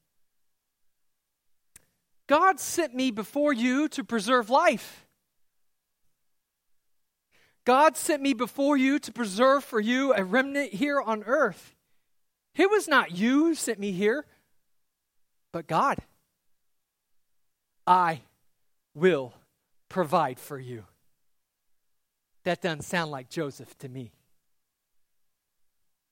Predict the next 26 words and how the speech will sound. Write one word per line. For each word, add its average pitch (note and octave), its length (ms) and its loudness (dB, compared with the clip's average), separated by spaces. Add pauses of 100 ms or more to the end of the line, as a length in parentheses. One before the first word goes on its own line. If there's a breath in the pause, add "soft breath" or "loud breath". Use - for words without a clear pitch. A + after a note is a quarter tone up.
(220)
That E3 180 -2
doesn't - 220 -6
sound F3+ 240 -4
like E3+ 160 -4
Joseph D#3 420 -6
to B2+ 120 -20
me. A2 200 -20 (2500)
Paul F#3 260 2
writes F3 340 -2
in D#3 140 -14
Romans, E3 420 -6
"What F#3+ 140 -6
shall F#3 160 -4
we F#3 80 -6
say F3+ 320 -2
about F3+ 260 -2
such - 240 -8
wonderful F#3 400 -8
things D#3+ 360 -8
as C#3 100 -14
these? - 380 -10 (1800)
If - 160 -8
God G3 240 6
is - 160 -10
for G#3 300 2
us, - 280 -4